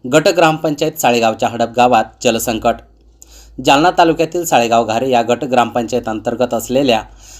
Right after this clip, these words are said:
हडप या गावात जलसंकट उभा राहिलंय. पिण्याचे पाणी मिळत नसल्याने आणि पाणी पुरवठा सुरळीत होत नसल्याने गावातील महिलांनी सरपंचाच्या घरावर हंडा मोर्चा काढलाय. हडप येथे गेल्या एका वर्षापासून पाणी पुरवठा सुरळीत होत नाही.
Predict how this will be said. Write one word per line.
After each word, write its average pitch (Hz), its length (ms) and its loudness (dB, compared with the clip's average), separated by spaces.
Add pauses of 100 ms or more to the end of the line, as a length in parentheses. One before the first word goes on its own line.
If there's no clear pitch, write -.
(140)
हडप 175 220 2
या 175 120 4
गावात 143 300 4
जलसंकट 127 600 -4
उभा 113 200 -6
राहिलंय. 113 280 -2 (640)
पिण्याचे 160 340 2
पाणी 147 300 2
मिळत 127 280 0
नसल्याने 117 460 -2
आणि 117 260 -6
पाणी 117 260 0
पुरवठा 123 400 -4
सुरळीत 117 400 -4
होत 110 180 -8
नसल्याने 113 460 -4
गावातील 113 380 -2
महिलांनी 113 460 -2 (380)
सरपंचाच्या 143 680 0
घरावर 117 360 -2
हंडा 113 280 -6
मोर्चा 117 300 -4
काढलाय. 110 400 -2 (920)
हडप 175 220 4
येथे 175 220 -2
गेल्या 147 360 0
एका 135 180 -4
वर्षापासून 117 760 -4
पाणी 120 240 -2
पुरवठा 120 440 -2
सुरळीत 120 400 -2
होत - 240 -12
नाही. 113 300 -6